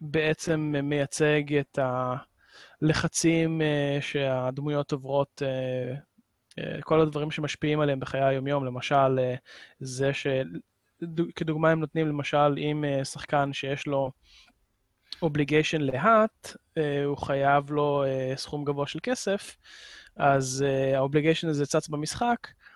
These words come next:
אז, אה, הוא חוטף, אה, כאילו, הכ-, ה-strength threshold שלו יורד,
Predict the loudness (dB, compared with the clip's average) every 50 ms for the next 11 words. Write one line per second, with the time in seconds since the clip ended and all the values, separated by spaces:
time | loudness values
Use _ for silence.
0 | _ _ _ _ _ -6 -2 0 0 0 -2 -4 -4 -2 0 2 2 2 2 2
1 | 0 -2 -4 -6 _ _ _ _ _ _ _ _ _ -2 0 0 2 2 0 -2
2 | -4 -6 -6 -4 -4 -2 4 4 4 4 2 -2 -2 0 0 0 0 0 -2 -4
3 | -4 -6 -6 -6 -6 -6 -6 -8 -10 -10 _ _ 0 0 2 2 2 2 2 0
4 | -2 -6 -10 _ _ _ _ -20 -20 _ _ _ -12 -12 -10 -4 0 2 2 2
5 | 0 0 0 0 0 0 -4 -4 -2 -2 -2 0 0 -2 -2 0 0 2 2 2